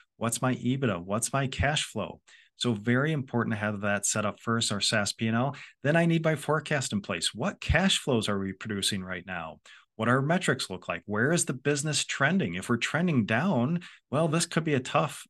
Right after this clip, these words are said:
tough call to bring on debt finance. Are we trending up and feel like we're going to have cash flow capacity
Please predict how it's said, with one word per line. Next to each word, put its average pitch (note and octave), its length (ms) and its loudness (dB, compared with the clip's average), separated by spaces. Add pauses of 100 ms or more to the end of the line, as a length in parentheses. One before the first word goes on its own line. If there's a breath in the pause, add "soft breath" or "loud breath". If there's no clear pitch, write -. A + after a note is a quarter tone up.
(140)
tough - 260 -2
call C#3+ 440 4
to - 100 -6
bring A2 260 2
on G#2+ 140 2
debt G#2+ 180 0
finance. A#2+ 440 0
Are A#2+ 120 4
we A#2+ 100 6
trending B2 440 4
up E3+ 160 0
and B2 120 0
feel C3 200 -2
like A#2+ 240 2
we're A#2+ 140 0
going A#2+ 260 0
to B2 60 -2
have G#2+ 340 -2
cash G#2+ 260 0
flow G2+ 220 -4
capacity A2 720 -2